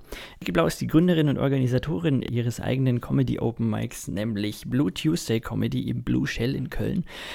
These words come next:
Natürlich haben wir darüber auch gesprochen, ähm, wie sie dazu kam, warum sie es aktuell einmal im Monat macht und ob sie sich auch vorstellen kann, das vielleicht öfter zu machen.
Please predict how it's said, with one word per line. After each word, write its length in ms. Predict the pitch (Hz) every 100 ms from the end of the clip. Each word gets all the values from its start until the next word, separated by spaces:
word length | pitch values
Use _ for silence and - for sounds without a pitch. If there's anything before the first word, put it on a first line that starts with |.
| -
Natürlich 440 | - 117 165 131 110
haben 80 | 101
wir 80 |
darüber 320 | 98 101 104 -
auch 100 | -
gesprochen, 580 | - 110 - 120 101 -
ähm, 240 | 110 101
wie 60 | 143
sie 100 | 151
dazu 260 | 127 -
kam, 540 | - 120 123 127 127 110
warum 240 | 127 196
sie 120 | 185
es 160 | 156 -
aktuell 360 | - - 117 -
einmal 240 | 127 123
im 80 | 120
Monat 300 | 117 120 113
macht 280 | 107 - -
und 80 |
ob 100 | -
sie 120 | - 131
sich 160 | -
auch 80 | 139
vorstellen 400 | - 151 156 147
kann, 180 | 160 156
das 140 | 151
vielleicht 320 | - 147 -
öfter 320 | 196 - - -
zu 160 | -
machen. 340 | - - -